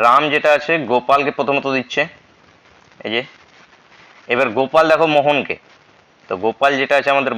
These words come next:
মোহনকে, মোহন যেটা আছে তীর মারছে আমাদের সোহনকে। এই, এই সিকোয়েন্সটা কারেক্ট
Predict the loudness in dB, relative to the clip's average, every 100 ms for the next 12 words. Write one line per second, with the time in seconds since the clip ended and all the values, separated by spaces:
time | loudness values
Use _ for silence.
0 | -2 -2 -2 -4 -8 -12 _ _ _ _
1 | _ _ -6 -2 0 0 0 0 0 0
2 | 0 -2 0 0 0 -2 0 -2 -4 _
3 | -20 -6 -4 -4 -6 -10 -20 _ _ _
4 | _ _ _ _ _ _ -14 -14 _ -20
5 | -20 _ _ -4 -4 -2 -2 -2 -2 -2
6 | -4